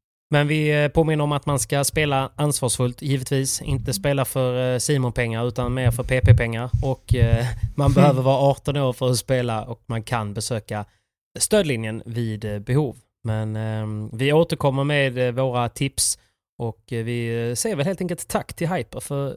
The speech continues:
Speaker 1: ännu en vecka.
Speaker 2: Tack, Hyper. Och för er som missar vår live, oroa
Speaker 1: Ja.
Speaker 2: er inte, för vi kommer lägga ut på vår stories. Eh,
Speaker 1: Ja.
Speaker 2: vad vi
Speaker 1: Och för er
Speaker 2: tror
Speaker 1: som missar vår live, ni kommer fortfarande ha lika bra odds på vinnaren då, för vi har inte alltid rätt. <laughs>
Speaker 2: Nej,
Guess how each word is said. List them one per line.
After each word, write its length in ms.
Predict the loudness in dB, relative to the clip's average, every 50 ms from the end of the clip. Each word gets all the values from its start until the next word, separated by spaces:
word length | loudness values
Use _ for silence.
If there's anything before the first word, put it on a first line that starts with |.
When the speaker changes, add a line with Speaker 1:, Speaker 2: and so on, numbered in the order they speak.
| -12 _ _
Speaker 1:
ännu 220 | 2 4 4 4 4
en 80 | 4
vecka. 300 | 2 0 0 -4 -10 -10 -12 _ _ _ _ _ _ -20 -20 _ -4 2
Speaker 2:
Tack, 260 | 4 4 6 6 6
Hyper. 300 | 4 4 4 4 2 4 4
Och 160 | 2 0 0
för 200 | 0 -2 -2 2
er 200 | 4 6 6 6
som 240 | 6 4 2 2 2
missar 380 | 0 0 0 0 0 2 2 2
vår 200 | 4 4 4 6
live, 380 | 6 6 6 6 4 4 2 -2 -6 -20 -20 -20 -20 -20 -20 -20 _ _ _ _ 0 4
oroa 420 | 6 6 8 8 8 8 8 8 8
Speaker 1:
Ja. 80 | 8
Speaker 2:
er 180 | 8 8 8 8
inte, 420 | 6 4 2 -2 0 2 2 2
för 140 | 2 0 0
vi 160 | 0 0 0
kommer 240 | 0 0 0 2 4
lägga 220 | 4 6 8 6
ut 160 | 6 4 2 _
på 120 | 2 2
vår 200 | 4 4 2 2
stories. 680 | 2 0 0 0 2 2 0 -2 -4 -6 -10 -10 -12 -14 _ _ _ -4
Eh, 380 | -2 0 0 0 0 0 0
Speaker 1:
Ja. 180 | 0 0 0 4
Speaker 2:
vad 240 | 4 6 6 6 6
vi 80 | 4 2
Speaker 1:
Och 100 | 4 6
för 80 | 6
er 80 | 6 8
Speaker 2:
tror 80 | 8
Speaker 1:
som 120 | 6 6 6
missar 360 | 6 4 4 4 4 4 4
vår 160 | 6 4 6
live, 220 | 6 4 4 4 2
ni 140 | 2 0
kommer 200 | 0 2 0 2
fortfarande 420 | 2 2 0 0 2 0 0 2 2
ha 280 | 2 2 2 2 -2 -4 -12 _ _ _ -2
lika 340 | 0 0 0 0 0 -2
bra 320 | 0 2 4 4 4 4 2
odds 280 | 2 2 0 -4 -4 -4
på 220 | -6 _ -4 -2
vinnaren 420 | 0 0 0 0 0 0 -2 0 0
då, 220 | 0 0 0 -2
för 120 | -4 -4
vi 140 | -2 0 4
har 220 | 4 4 4 4 2
inte 160 | 0 2 2
alltid 280 | 2 2 0 -2 -4
rätt. 160 | -6 -6 -8 _ -20 _ _ _
<laughs> 240 | 0 2 2 2 4
Speaker 2:
Nej, 160 | 4 2